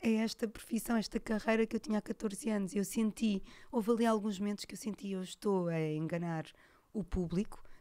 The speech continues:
porque eu já não estou aqui. Eu já estou com os meus pacientes, já estou a fazer isto e tu não podes andar a,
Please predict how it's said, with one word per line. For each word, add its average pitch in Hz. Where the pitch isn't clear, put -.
porque -
eu 214
já 233
não 233
estou 247
aqui. 233
Eu 196
já 180
estou 175
com -
os 147
meus 160
pacientes, 247
já 190
estou 156
a -
fazer 175
isto 214
e -
tu 202
não 226
podes 240
andar 226
a, 226